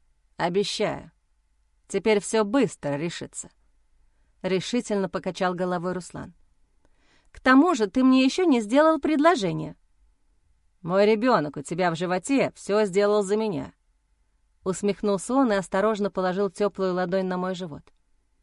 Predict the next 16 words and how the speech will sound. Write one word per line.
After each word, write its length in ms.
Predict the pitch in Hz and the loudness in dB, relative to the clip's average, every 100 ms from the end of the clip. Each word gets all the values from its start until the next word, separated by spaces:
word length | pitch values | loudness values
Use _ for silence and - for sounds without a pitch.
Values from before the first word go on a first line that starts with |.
| _ _ _ _ _ _ _ | _ _ _ _ _ _ _
"Я 240 | 247 269 | 2 6
не 220 | 285 320 370 | 6 4 0
из 100 | - | -2
тех, 360 | 190 170 - _ _ - | -2 -4 -8 _ _ -20
кто 200 | - 247 | -2 4
из-за 240 | 226 214 | 4 4
беременности 680 | 226 240 330 320 185 185 - | 0 0 0 0 -2 -4 -2
выходит 480 | 202 240 262 247 254 | -2 0 0 0 -2
замуж", 460 | 160 139 147 - _ _ _ _ _ _ _ _ | -4 -8 -10 -18 _ _ _ _ _ _ _ _
упрямо 480 | 196 180 208 240 208 | -4 0 0 2 0
вздернула 500 | 180 165 202 196 190 | 0 0 2 2 -2
я 160 | 190 190 | -2 -2
подбородок. 600 | 190 185 202 143 - _ _ _ _ _ _ _ _ | -4 -2 -4 -6 -16 _ _ _ _ _ _ _ _
"А 220 | - 196 196 | -2 2 2
из-за 300 | 185 160 175 | 2 -2 -4
любви?" 600 | 160 143 139 147 208 | -4 -6 -8 -4 -6